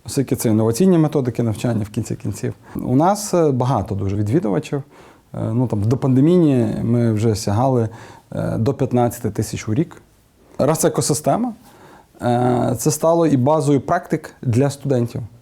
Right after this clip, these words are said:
Уже студенти, ті, що зараз на другому курсі, вони цього літа вже були там екскурсоводами. Будь ласка, поясни діткам, що таке панель, що таке вітрячок,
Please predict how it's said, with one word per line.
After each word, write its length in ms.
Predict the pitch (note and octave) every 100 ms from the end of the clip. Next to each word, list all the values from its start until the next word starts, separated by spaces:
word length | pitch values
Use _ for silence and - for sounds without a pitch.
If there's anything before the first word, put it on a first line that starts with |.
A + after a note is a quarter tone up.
| _ _
Уже 240 | B2+ B2+ D3+
студенти, 600 | D#3 C#3 E3+ E3 D3 -
ті, 160 | - E3+
що 140 | -
зараз 220 | C3 C#3 C3
на 80 |
другому 320 | B2+ C3+ B2+ A#2+
курсі, 380 | A#3+ C4 F#3+ G3 _ - - _ -
вони 480 | B2 D#3+ G3 G#3 G3
цього 260 | F#3 D#3+
літа 220 | E3+ A#3+ F#3+
вже 140 | E3
були 220 | E3 F#3
там 180 | E3+ E3+
екскурсоводами. 720 | - - B2+ C3+ B2+ C#3 D3 C#3+ _ _ - A#2
Будь 120 | E3
ласка, 340 | D#4+ D#4+ - G#2+
поясни 400 | D#3 E3+ - G#3+
діткам, 460 | C#3 F#3 - B3+ - - - -
що 140 | G3+
таке 220 | A3 G3
панель, 380 | - C3 B2+ B2 B2+ - - -
що 120 | G3
таке 240 | F#3+ F#3+
вітрячок, 640 | E3 D3 C#3 - G2+ G2+